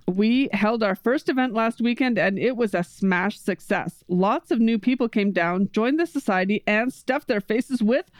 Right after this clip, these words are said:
hot peppers. <sighs> It was a grand old time full of pained facial expressions, panicked cries for water, and since eight people were sent to the hospital, you know that a good time was had by all.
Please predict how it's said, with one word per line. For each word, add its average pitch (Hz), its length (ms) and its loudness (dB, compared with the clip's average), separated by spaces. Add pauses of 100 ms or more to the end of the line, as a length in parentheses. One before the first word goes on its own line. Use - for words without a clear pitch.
(120)
hot 220 640 0
peppers. 202 760 -2 (360)
<sighs> - 400 -6
It 233 160 2
was 202 180 0
a 196 80 2
grand 254 520 0
old 359 180 0
time 233 260 0
full 247 480 -2
of 208 220 -2
pained 285 500 0
facial 226 380 0
expressions, 190 600 -2
panicked - 580 -2
cries 247 420 -2
for 208 140 -2
water, 190 460 0 (180)
and 220 140 0
since 311 320 0
eight 285 240 -2
people 254 280 2
were 202 100 2
sent 214 260 -2
to 208 60 0
the 196 100 -2
hospital, 220 500 0
you 208 200 4
know 294 360 2
that 294 140 0
a 208 40 2
good 247 360 0
time 254 320 0
was 208 180 0
had 208 260 0
by 208 220 0
all. 165 400 -2